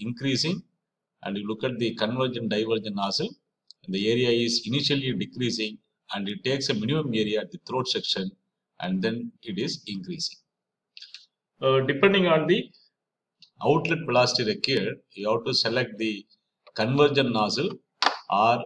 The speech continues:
divergent, uh, convergent divergent nozzle. So divergent nozzle is not, uh, we are not using it. Uh, if the flow velocity at the outlet is subsonic condition,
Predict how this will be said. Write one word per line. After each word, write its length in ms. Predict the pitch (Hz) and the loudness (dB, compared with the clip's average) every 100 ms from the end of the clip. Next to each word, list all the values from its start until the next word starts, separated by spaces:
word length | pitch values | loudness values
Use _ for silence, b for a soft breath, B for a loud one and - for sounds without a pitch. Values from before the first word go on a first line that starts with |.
| - - | -8 -4
divergent, 600 | 104 107 107 90 113 - - | -2 0 0 0 -2 -4 -10
uh, 40 | 92 | -6
convergent 540 | 117 127 139 127 113 | -2 2 2 2 -2
divergent 540 | 98 110 110 - 147 247 - | -2 0 -2 -2 -6 -6 -6
nozzle. 260 | 82 - - | -4 -4 -6
So 160 | - 113 | -6 -2
divergent 480 | 110 156 175 170 143 | 2 4 4 4 2
nozzle 320 | 131 127 131 | 2 2 -2
is 240 | 120 - | -2 -2
not, 220 | 117 131 - | -2 -2 -2
uh, 160 | 110 95 87 | -4 -4 -6
we 80 | 101 | -6
are 80 | 107 | -4
not 180 | 131 | -4
using 340 | 110 131 135 113 | -6 -6 -4 -2
it. 200 | 95 - _ _ _ _ _ _ | -4 -6 _ _ _ _ _ _
Uh, 140 | 107 107 | -4 0
if 300 | 110 120 113 | 2 0 0
the 180 | 117 117 | -2 0
flow 420 | 156 170 170 - | 4 6 6 4
velocity 500 | 123 131 131 135 131 | 4 6 6 2 0
at 160 | 120 98 | -2 2
the 80 | |
outlet 400 | 110 123 127 135 127 | 2 2 0 -6 -4
is 240 | 127 123 - | -2 0 -2
subsonic 540 | - - 147 147 - | 0 4 6 4 0
condition, 440 | 110 98 - 120 | -4 0 0 0